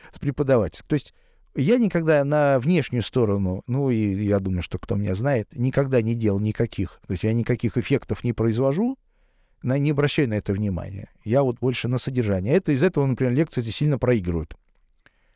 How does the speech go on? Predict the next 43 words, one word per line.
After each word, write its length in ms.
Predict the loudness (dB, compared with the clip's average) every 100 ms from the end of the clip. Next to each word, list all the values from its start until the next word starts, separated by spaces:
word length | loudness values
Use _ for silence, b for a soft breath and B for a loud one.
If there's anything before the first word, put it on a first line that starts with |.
| _ _ _ 0
А 380 | 2 4 4 2
Михаил 280 | 2 0 2
Зинович, 260 | -2 -2
наоборот, 500 | -2 2 2 2 -2
вот 160 | -6 -4
он 100 | -4
считает, 280 | -2 -2 0
что 140 | -2
если 160 | -2 0
человек 240 | -2 0
увлечён, 500 | -2 -2 0 0 2
он 120 | 2
дальше 260 | 2 2 -2
сам 200 | 0 0
может 240 | -2 -4
сделать 420 | -6 -6 -8 -16 _ _ _
всё, 140 | -8
что 180 | -6 -4
нужно. 380 | -4 -4 -10 -20 _ _ -6
То 60 | -2
есть 100 | 0
если 260 | 0 2
это, 260 | 0 -2 0
человек 220 | 0 2
талантлив, 440 | 4 4 2 0
у 40 | -2
него 180 | -2 -2
к 80 |
этому 220 | -2 -2 -4
есть 160 | -4
вкус, 280 | -4 -4 -2
он 120 | -2
и 40 | 0
сам 280 | 0 0
это 180 | 0 -6
сделает. 340 | -6 -8 -12 -18 _ _ _ _
Если 380 | -2 0 0 -4
ты 120 | -4
крепкий 380 | 0 0 0 -2
профессионал, 640 | -2 -2 2 2 4 2 2
то 160 | -2
как 200 | -2
бы 60 | -6